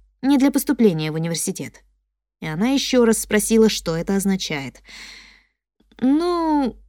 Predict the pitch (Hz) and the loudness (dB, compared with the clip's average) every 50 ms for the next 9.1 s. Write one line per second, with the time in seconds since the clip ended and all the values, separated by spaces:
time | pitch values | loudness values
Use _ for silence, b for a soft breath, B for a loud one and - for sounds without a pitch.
0 | _ _ _ _ _ - - 214 208 - 220 214 208 - - 202 196 202 220 226 | _ _ _ _ _ -4 -4 -2 0 2 2 2 2 0 -2 0 2 4 4 4
1 | 226 196 202 196 - 208 202 196 196 202 - - 202 196 196 190 180 180 - 196 | 4 4 2 0 -2 -2 0 0 0 0 0 0 0 0 0 0 0 0 -2 0
2 | 190 185 185 180 - 185 185 180 170 175 175 170 B B B B B B B B | 0 0 -2 -4 -4 -4 -4 -4 -4 -6 -8 -8 B B B B B B B B
3 | B B B _ _ _ _ - 302 302 302 330 381 403 392 330 262 302 320 254 | B B B _ _ _ _ -10 -6 -4 -2 0 2 2 4 4 4 2 4 4
4 | 262 247 233 208 220 - - 262 254 220 - - 190 - - - - 240 254 254 | 6 6 6 6 6 4 4 2 2 2 0 -4 -4 -6 -6 -4 0 2 4 4
5 | 226 208 190 180 175 170 B B B B - - 202 170 170 180 185 233 - 403 | 6 4 4 2 -2 -6 B B B B -18 -14 -12 -10 -8 -6 -6 -4 -4 -2
6 | 403 311 254 285 254 269 233 185 185 175 - 233 254 233 196 185 175 196 233 208 | -2 0 0 2 4 4 4 4 2 2 2 2 2 2 0 0 0 0 2 2
7 | 185 160 151 180 202 214 196 170 160 - - 160 160 175 196 190 175 156 - - | 0 0 0 2 2 4 4 2 0 -4 -4 -4 -2 0 0 0 -2 -2 -4 -6
8 | 160 156 151 151 160 170 180 170 147 143 - - - 151 147 147 147 - 156 151 | -6 -6 -6 -6 -4 -4 -4 -4 -6 -8 -10 -12 -14 -12 -12 -12 -12 -12 -14 -16
9 | 143 | -16